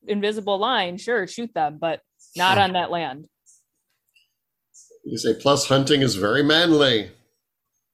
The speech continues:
Speaker 2: And it's not like he had, like, birds thrown in front of him and, uh, was drinking that he'd shoot a buddy of his in the neck.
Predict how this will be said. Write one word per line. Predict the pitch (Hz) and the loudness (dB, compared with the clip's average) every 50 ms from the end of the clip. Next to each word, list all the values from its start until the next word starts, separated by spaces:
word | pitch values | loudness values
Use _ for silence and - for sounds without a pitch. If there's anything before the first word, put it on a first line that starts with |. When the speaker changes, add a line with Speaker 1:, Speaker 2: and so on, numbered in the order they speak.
| _ _ _ _ _ _ _ _ _ _ _ _ - | _ _ _ _ _ _ _ _ _ _ _ _ -6
Speaker 2:
And | 123 120 123 | -4 -2 -2
it's | 127 123 - 135 | -4 -4 -4 0
not | 143 139 143 143 | 0 0 2 2
like | 143 131 127 123 123 - | 0 0 0 0 -2 -4
he | - 123 117 117 113 110 110 110 107 104 101 _ _ _ _ _ - | -6 -6 -4 -4 -4 -6 -6 -10 -12 -14 -18 _ _ _ _ _ -2
had, | 117 120 117 113 113 104 101 - - - - - | 2 2 4 4 2 0 -2 -12 -18 -20 -12 -6
like, | 107 101 101 101 - - _ _ _ - 113 - | -4 -4 -4 -4 -8 -14 _ _ _ -20 -12 -4
birds | - 120 120 117 120 120 113 110 - - - - | -2 0 0 2 0 0 -2 -4 -6 -10 -10 -8
thrown | - 120 123 120 117 117 113 113 113 117 - | -4 -2 0 2 2 2 2 0 0 -2 -6
in | - 110 107 | -6 -8 -8
front | - - 123 117 117 120 | -6 -4 -2 0 0 2
of | 113 101 | 2 2
him | 113 110 110 110 | 2 2 2 0
and, | 107 101 | 0 -2
uh, | 98 98 95 95 92 - - - _ - | -2 -4 -4 -6 -8 -10 -18 -20 _ -4
was | 107 104 95 - | -2 -2 -2 -2
drinking | - 113 120 123 117 117 120 113 110 | 0 0 2 2 2 2 0 0 2
that | 107 104 | 2 0
he'd | 101 104 95 - | 0 -2 -4 -4
shoot | - - 123 113 107 | -4 -2 -2 0 0
a | 107 | 0
buddy | 92 110 107 104 104 101 | 0 0 0 0 0 -2
of | 101 104 | -4 -4
his | 104 95 104 | -6 -6 -6
in | 101 90 | -8 -8
the | 90 90 | -8 -8
neck. | 87 104 113 104 | -4 -4 -4 -4